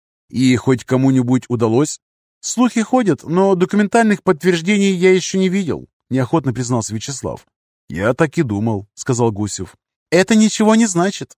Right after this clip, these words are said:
сказал Вячеслав. "Надо просто стараться дальше". "Но это же чушь", сказал Гусев. "Это не должно так работать".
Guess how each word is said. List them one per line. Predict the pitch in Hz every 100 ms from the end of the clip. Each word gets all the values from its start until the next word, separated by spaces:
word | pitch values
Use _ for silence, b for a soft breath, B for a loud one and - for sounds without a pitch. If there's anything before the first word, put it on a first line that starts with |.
| -
сказал | - 131 113
Вячеслав. | 110 131 - 76 - _ -
"Надо | 214 233
просто | 165 196 202 196
стараться | - 175 175 214 -
дальше". | 143 156 156 - 147 - _ _ _ -
"Но | 123 139
это | 151 123 78
же | - 73
чушь", | - 110 151 147 - _ _
сказал | - 139 127 113
Гусев. | 98 - - - _ 135
"Это | 147 110
не | 95 95
должно | 117 104 107 160
так | 170 127
работать". | 147 143 110 - -